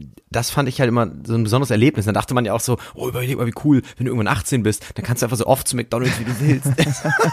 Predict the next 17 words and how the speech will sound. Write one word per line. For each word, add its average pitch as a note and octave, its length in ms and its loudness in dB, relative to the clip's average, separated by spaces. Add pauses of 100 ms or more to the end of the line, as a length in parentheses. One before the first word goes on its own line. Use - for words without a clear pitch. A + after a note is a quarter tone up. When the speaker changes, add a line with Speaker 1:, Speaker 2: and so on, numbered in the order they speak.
Speaker 2:
Das D4 120 -2
hab - 100 4
ich C#3+ 100 -4
übrigens E4 180 2
auch F4+ 160 0
gedacht. - 280 0
Speaker 1:
Ja, A2 260 0 (100)
ey. A2 220 -4 (160)
Speaker 2:
Und E3 100 4
ich D#3 100 0
hab G3+ 120 0
dann, F3+ 100 0
Speaker 1:
Und, - 60 4
Speaker 2:
als, C#3+ 100 2
Speaker 1:
äh, D3+ 140 0
zum - 180 -4
Image, F#3 320 0